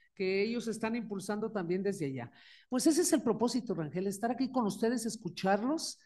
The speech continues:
Estamos precisamente los que tenemos que estar así, porque esta dinámica que decidimos cambiar el formato hoy nos va a permitir escucharnos a todos. Entonces, yo creo que va a ser muy importante darle seguimiento a tu propuesta.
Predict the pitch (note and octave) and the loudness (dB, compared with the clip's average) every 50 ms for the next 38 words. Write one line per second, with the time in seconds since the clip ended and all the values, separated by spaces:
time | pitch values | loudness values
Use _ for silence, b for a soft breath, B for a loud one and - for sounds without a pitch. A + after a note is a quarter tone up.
0 | b b b b b b b b F#3+ G#3 G#3 G#3+ - C4+ C#4+ E4 F4+ E4+ - - | b b b b b b b b -2 0 0 2 4 4 4 6 4 2 0 0
1 | - A#3+ A3+ A3 A3+ C#4 A#3+ - D4+ C#4+ C#4+ - C#4+ B3 A3+ A3+ A3+ A3+ G3+ G#3 | 2 2 2 4 4 2 2 2 2 2 2 2 2 0 0 0 0 -2 0 2
2 | G3+ G3+ A3+ B3 C4 B3+ - C#4 B3+ - B3+ B3 A#3 B3+ B3 - A3 F3+ G3+ A#3 | 2 2 2 0 0 -2 -2 -4 0 2 2 2 2 0 -2 -4 -4 -2 0 0
3 | B3 A#3 A#3 - D4+ D4 A3+ B3+ A#3+ A#3 B3 C4 C4+ C#4+ C4+ - C4 A3+ - - | 0 0 2 4 4 4 4 2 0 4 4 2 2 2 0 0 0 0 2 0
4 | G3+ F#3+ F#3 F#3 G3+ G3 G3 - A3 G3 A#3 B3+ B3+ C#4 C4+ - - A3+ G#3 A3 | 0 0 2 2 2 0 0 0 -2 0 0 0 0 0 -2 -2 -2 -2 0 2
5 | A#3+ B3+ C4 - - A3+ G#3 G#3+ A#3 A3 - B3 B3+ B3 B3 G#3 A3+ A#3+ A#3 A#3+ | 0 0 0 0 0 0 0 0 0 0 0 0 0 0 -2 0 0 0 0 0
6 | A#3 G#3+ G3 - - G#3 G3 A3 G#3+ G#3+ - F3+ - - F3+ E3+ D#3+ F#3+ F#3 F#3+ | -2 -2 -4 -4 -2 0 0 0 0 0 -4 -6 -4 -2 -2 -2 -2 -2 -6 -4
7 | - D#3 - - D3 C3+ C#3 C#3 C3 - - - - - _ _ _ _ _ _ | -4 -6 -6 -4 -8 -6 -6 -6 -8 -8 -10 -10 -12 -14 _ _ _ _ _ _
8 | _ _ _ _ _ - G#3+ A3+ G3+ - C#4+ C#4+ C#4+ D4 C4+ - - G#3 G3 C#4+ | _ _ _ _ _ -10 -6 -4 4 6 6 6 8 6 4 4 0 2 4 4
9 | D4 C#4+ D4+ D4 D4+ D4 - C#4 B3+ C4 C4+ - - C#4+ C4+ C4+ D4 D4 C#4+ A#3 | 6 6 6 4 4 4 2 2 4 4 4 6 4 4 4 4 4 4 2 2
10 | - C4 A3+ - C4 C4+ C4 A#3+ - C4+ C4+ B3+ B3+ C4 B3 C4+ C4 - - C4+ | 2 0 2 2 2 2 2 2 0 2 6 6 6 6 6 2 0 2 2 2
11 | B3 F#3 A#3+ A#3 A#3+ B3+ C4 A#3 C4+ C4+ C4 C4 B3 F3+ A3 G#3+ G#3+ G#3+ A3+ A3+ | 2 2 0 0 0 0 0 2 2 2 2 2 2 2 4 2 4 6 8 8
12 | A3+ - A3+ - - D#3+ B2 A2 | 8 8 4 0 -2 -4 -6 -6